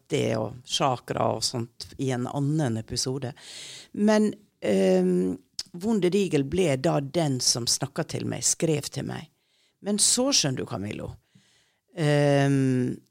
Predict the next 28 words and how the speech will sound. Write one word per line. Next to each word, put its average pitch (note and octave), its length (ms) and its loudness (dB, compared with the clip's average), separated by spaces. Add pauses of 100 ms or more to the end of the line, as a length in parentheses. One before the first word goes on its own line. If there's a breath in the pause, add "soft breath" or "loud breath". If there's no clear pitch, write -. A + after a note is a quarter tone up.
(280)
så G#3 520 2
var G3+ 220 4
jeg C3 160 2
på C#3 100 0
et C3+ 100 -4
kurs - 320 -2 (260)
med E3+ 300 -6
Eilo D#3+ 340 0
Gaup, B2+ 600 -4 (140)
et - 120 -6
sjamankurs, D3 800 0
for D#3+ 120 0
det D#3+ 200 2
ble E3 180 0
jeg B2+ 100 2
jo B2+ 140 -2
veldig D#3+ 340 0
opptatt - 380 -12
av B2 120 -4
å C3+ 60 -6
gå C#3+ 140 0 (120)
på, D#3 280 -6
for D3 100 -4
der C#3 240 -2
hadde D#3 240 -4
jeg B2+ 160 -4
fantastiske - 880 -6
opplevelser. G#2+ 640 -6